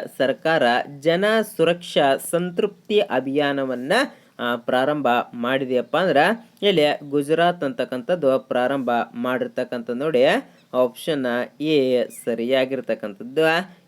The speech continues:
ಇನ್ನು ಏಷ್ಯಾದ ಅತಿ ದೊಡ್ಡ ಜಂಗಲ್ ಸಫಾರಿ ಎಲ್ಲಿ ನಿರ್ಮಾಣವಾಗುತ್ತಿದೆ ನೋಡಿ,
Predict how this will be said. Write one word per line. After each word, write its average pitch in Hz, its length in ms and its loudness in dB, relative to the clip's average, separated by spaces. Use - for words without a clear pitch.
ಇನ್ನು 165 440 2
ಏಷ್ಯಾದ 190 480 0
ಅತಿ 165 380 0
ದೊಡ್ಡ 165 240 2
ಜಂಗಲ್ 180 640 2
ಸಫಾರಿ 151 560 2
ಎಲ್ಲಿ 214 680 2
ನಿರ್ಮಾಣವಾಗುತ್ತಿದೆ 131 1160 -2
ನೋಡಿ, 151 300 2